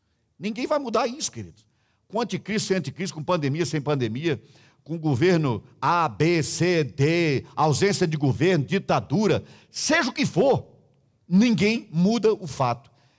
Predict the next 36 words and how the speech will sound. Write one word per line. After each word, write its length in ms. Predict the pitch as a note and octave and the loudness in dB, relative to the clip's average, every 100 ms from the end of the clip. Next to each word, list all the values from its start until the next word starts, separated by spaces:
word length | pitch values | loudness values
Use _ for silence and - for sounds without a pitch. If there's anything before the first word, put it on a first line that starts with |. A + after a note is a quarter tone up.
| _ - | _ -12
de 120 | G#2 | -10
que 200 | C3 C#3 | -4 -6
você 400 | G#2+ B2 - F#3+ | -2 -4 -2 -2
tem 180 | - F#3+ | 2 0
um 120 | F#3 | 2
nome 360 | C#3 D3 F#3+ - _ | 0 0 -4 -8 _
que 100 | - | 0
não 180 | D#3 D3+ | 0 2
é 60 | F#3+ | 2
o 60 | |
seu, 360 | A3 D3 A#2+ D#3 - _ | 0 0 0 -2 -12 _
é 100 | C#3 | 0
o 80 | D3 | 2
nome 200 | D#3+ G3+ | 2 0
que 100 | G3 | -2
Deus 280 | C#3 A#3+ F#3+ | 4 4 4
deu 140 | B3 | 2
para 120 | A3+ | 2
você. 400 | D#3+ C3 A2 G#2 - _ _ _ _ _ _ _ _ _ - _ _ - | -2 -2 -6 -8 -10 _ _ _ _ _ _ _ _ _ -20 _ _ -4
Eu 200 | C#3 D3 | -2 -2
acredito, 500 | C#3 G#2+ D3 D3+ C#3+ | -4 -4 -4 -4 -4
como 260 | B2 A#2+ | -4 -4
diz 220 | G2 A#2+ | -4 -8
nos 160 | G#2 G#2+ | -8 -12
profetas 540 | A2 G2+ A#2+ B2 A2 | -8 -4 -2 -4 -6
maiores, 500 | F#2+ G2+ A2+ C#3+ C#3 - _ _ - | -8 -2 0 0 -4 -18 _ _ -4
ele 140 | D3 | -4
está 200 | C3 D#3+ | 0 -2
escrito 380 | D3 - E3 - | -2 -2 -6 -2
na 100 | D3 | -4
palma 300 | - E3 E3+ | 0 0 2
da 100 | D#3 | 0
mão 160 | D#3+ | 0
direita 360 | E3 D3 F3+ G#3 | 0 0 2 0
de 120 | G#2 | -2
Deus, 380 | D#3+ B2+ C3+ | 0 0 0